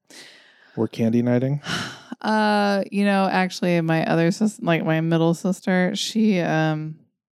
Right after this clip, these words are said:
Speaker 2: yeah, maybe one time. She basically was out of the loop for the most of it.
Speaker 1: Mm.
Speaker 2: She'd, like, moved out, but <laughs>
Speaker 1: But she
Speaker 2: my
Speaker 1: tapped in
Speaker 2: older
Speaker 1: for one.
Speaker 2: sister, yeah, she hung around for a while. We, um,
Speaker 1: Yeah. Well,
Speaker 2: so
Speaker 1: she came back, right?
Speaker 2: Yeah, I mean, she came and went, but, like, yeah.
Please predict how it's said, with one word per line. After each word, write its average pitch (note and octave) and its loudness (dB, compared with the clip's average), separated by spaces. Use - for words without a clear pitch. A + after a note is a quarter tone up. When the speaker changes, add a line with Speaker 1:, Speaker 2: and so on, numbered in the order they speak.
Speaker 2:
yeah, D#3+ 2
maybe F#3 2
one D#3 -4
time. C#3 -6
She - -2
basically F#3 0
was D3+ -2
out D3 2
of C#3+ -2
the C#3+ -4
loop A#2 -4
for - -8
the D3 -2
most - -4
of D3 0
it. - -2
Speaker 1:
Mm. C#3+ 0
Speaker 2:
She'd, E3+ -4
like, D3 -4
moved C#3+ -6
out, C#3 -4
but - 2
<laughs> F4 -2
Speaker 1:
But A#2+ 0
she - -4
Speaker 2:
my - 0
Speaker 1:
tapped - 2
in - 2
Speaker 2:
older F#3 0
Speaker 1:
for - -2
one. G#3+ 2
Speaker 2:
sister, D#3+ 2
yeah, D#3+ 2
she G3 -2
hung F3+ 0
around D#3 0
for - -4
a D#3+ 0
while. D#3+ 2
We, F3 0
um, D#3+ 2
Speaker 1:
Yeah. A#2+ 2
Well, C#3 -4
Speaker 2:
so C#3 0
Speaker 1:
she D3 0
came B2 -2
back, G2+ -2
right? G#2 0
Speaker 2:
Yeah, G3 -2
I G3 2
mean, F#3+ 0
she B3+ -8
came G3 2
and D3 0
went, C#3 -6
but, F3 2
like, D#3+ 0
yeah. D3 0